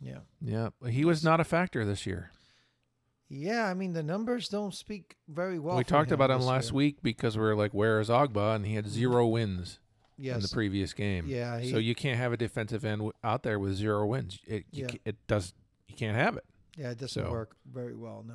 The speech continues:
Speaker 2: Yep.
Speaker 1: No. But what a game, huh, Scotty? So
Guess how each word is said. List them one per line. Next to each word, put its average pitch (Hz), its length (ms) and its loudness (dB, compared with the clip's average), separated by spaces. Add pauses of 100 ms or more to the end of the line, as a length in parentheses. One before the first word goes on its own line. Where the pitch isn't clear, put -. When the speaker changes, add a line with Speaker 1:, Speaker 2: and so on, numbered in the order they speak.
Speaker 2:
Yep. 101 200 -8 (220)
Speaker 1:
No. 57 80 -20 (640)
But 156 140 0
what 170 200 8
a 254 60 8
game, 208 300 4
huh, 147 180 0
Scotty? 185 440 0 (160)
So 151 280 -2